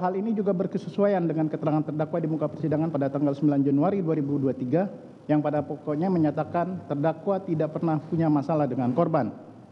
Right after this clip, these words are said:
Bahwa s-, selanjutnya kami perlu menanggapi dalil penuntut umum dalam repliknya pada halaman empat yang menyatakan bahwa terdakwa memiliki karakter yang loyal,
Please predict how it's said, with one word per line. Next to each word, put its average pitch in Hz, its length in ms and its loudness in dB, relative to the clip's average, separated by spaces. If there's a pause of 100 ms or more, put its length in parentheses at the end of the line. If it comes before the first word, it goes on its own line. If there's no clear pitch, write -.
(320)
Bahwa 151 320 4
s-, - 220 -16 (180)
selanjutnya 185 480 0
kami 190 240 0
perlu 185 240 0
menanggapi 170 560 2 (320)
dalil 160 300 4
penuntut 165 340 0
umum 185 240 2
dalam 147 240 2
repliknya 175 560 -2 (480)
pada 147 160 4
halaman 156 400 2
empat 165 240 -4
yang 156 80 2
menyatakan 156 560 0 (560)
bahwa 143 240 4
terdakwa 165 480 0
memiliki 175 480 2
karakter 156 480 0
yang 143 140 2
loyal, 165 420 2